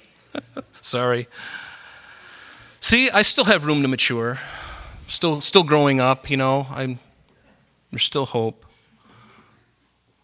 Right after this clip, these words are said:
But the Jehovah's Witness, they twist this so badly. In fact,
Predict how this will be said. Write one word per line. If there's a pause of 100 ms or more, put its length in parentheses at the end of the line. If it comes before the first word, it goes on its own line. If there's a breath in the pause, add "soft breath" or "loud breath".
(1160)
But
the
Jehovah's
Witness,
they
twist
this
so
badly.
In
fact,